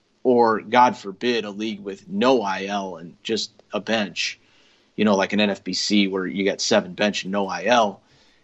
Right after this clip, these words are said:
it's really tough. I mean, it's 'cause you're gonna have to stash him for a while. And a lot of times, you know, you have other things pop up and you have to drop guys and it just gets difficult. But league with an I L, I mean, I'd be a little more aggressive on a guy like that.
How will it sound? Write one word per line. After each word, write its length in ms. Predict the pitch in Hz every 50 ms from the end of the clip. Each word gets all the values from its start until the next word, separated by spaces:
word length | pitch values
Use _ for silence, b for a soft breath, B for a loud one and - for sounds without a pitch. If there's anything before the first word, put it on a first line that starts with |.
| b b
it's 120 | - - -
really 320 | 113 127 139 127 117 110
tough. 580 | 104 - 147 147 131 - - - _ _ _ _ _ _ _ _ -
I 40 |
mean, 300 | 95 98 104 104 98 98
it's 340 | 101 98 - - - - -
'cause 200 | - - 123 98
you're 100 | 120 127
gonna 120 | 127 120 120
have 140 | 120 120 -
to 80 | 98
stash 400 | - - - 123 123 127 120 -
him 80 | 104 90
for 180 | - - 107 101
a 60 | 95
while. 600 | 92 98 110 113 107 98 92 87 85 87 - _ _ _ _ _ _ _ _ _ _ _ _ _ _ _ _ -
And 320 | 95 101 101 98 98 92 92
a 40 |
lot 200 | 98 107 110 107
of 80 | 104 98
times, 480 | - 120 107 101 98 101 98 95 - 95
you 60 | 98
know, 80 | 98
you 140 | 98 98 101
have 180 | 110 107 92 107
other 180 | 107 104 101
things 300 | 95 - - 101 98 98
pop 340 | - - 101 95 95 - -
up 280 | 117 113 107 - - 92
and 180 | 90 90 90 _ _
you 100 | 113 110
have 80 | 104 -
to 80 | -
drop 340 | - - 120 120 117 107 -
guys 380 | - 107 101 98 98 98 - -
and 100 | _ _ -
it 80 | 110
just 180 | - - - -
gets 200 | - 87 - -
difficult. 480 | - 104 98 - - - - 85 82 _
But 140 | - - - B B B B B
league 180 | 170 196 202 175
with 120 | 175 156
an 80 | 156 147
I 180 | 147 143 135
L, 300 | 131 131 131 131 131 - 120
I 40 |
mean, 140 | 117 113 113
I'd 220 | 113 113 113 104 101
be 120 | 110 107
a 60 | 104
little 160 | 107 117 110
more 160 | 107 107 104 104
aggressive 440 | 104 - 104 107 107 107 - 101
on 100 | 104 101
a 60 | 101 98
guy 160 | 104 104 104
like 220 | 104 98 98 -
that. 260 | - 101 101 95 -